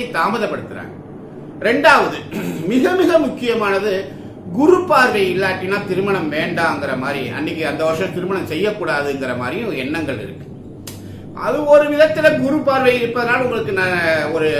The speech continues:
அமைப்புடன் நிறைய ஜாதகங்கள் வரலாம், அவ்வளவுதான். அதுதான் திருமணம் செய்யணுங்கிற அவசியம் இல்லை. என்னுடைய திருமணம் வந்து குரு பார்வையில தான் திருமணம் செய்ததாக அர்த்தம் அல்ல. என்னடா இவ்வளவு தூரம் மறுத்து மறுத்து பேசுறேனேன்னு தயவு செய்து நினைக்க வேண்டாம். எங்களுடைய ஆசான்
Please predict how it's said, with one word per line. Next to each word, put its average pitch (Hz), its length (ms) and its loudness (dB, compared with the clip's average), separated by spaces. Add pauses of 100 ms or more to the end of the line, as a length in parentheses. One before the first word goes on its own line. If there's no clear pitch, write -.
(120)
அமைப்புடன் 254 520 -2
நிறைய 214 240 0 (100)
ஜாதகங்கள் 190 500 0
வரலாம், 156 320 -2 (240)
அவ்வளவுதான். 170 420 -2 (280)
அதுதான் 269 400 0
திருமணம் 269 400 -2
செய்யணுங்கிற 247 440 0
அவசியம் - 360 0
இல்லை. - 160 -4 (460)
என்னுடைய 208 400 2 (100)
திருமணம் 240 360 0
வந்து 247 180 -2
குரு 214 240 0
பார்வையில 214 400 2
தான் 208 160 4
திருமணம் 190 360 0
செய்ததாக 165 420 -2
அர்த்தம் 131 380 -4
அல்ல. - 120 -6 (420)
என்னடா 247 300 -2
இவ்வளவு 220 240 2
தூரம் 240 280 2
மறுத்து 240 300 0
மறுத்து 247 400 0
பேசுறேனேன்னு 208 580 -2
தயவு 208 300 2
செய்து 202 260 0
நினைக்க 175 300 -4
வேண்டாம். 185 320 -4 (600)
எங்களுடைய 220 420 2 (180)
ஆசான் 254 340 2